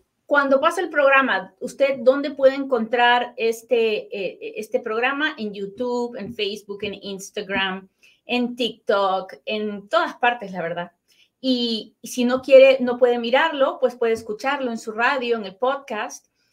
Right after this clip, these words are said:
Y si no puede, si no puede, si no puede hacer esto del podcast, pues vaya Inmigrando con Katia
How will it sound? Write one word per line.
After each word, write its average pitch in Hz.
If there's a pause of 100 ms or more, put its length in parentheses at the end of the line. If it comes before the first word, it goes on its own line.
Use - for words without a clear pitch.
(260)
Y 269
si 220
no 226
puede, 240
si -
no 214
puede, 233
si 220
no 214
puede 226
hacer 220
esto 226
del 220
podcast, 302
pues 214
vaya 190
Inmigrando 208
con 208
Katia 254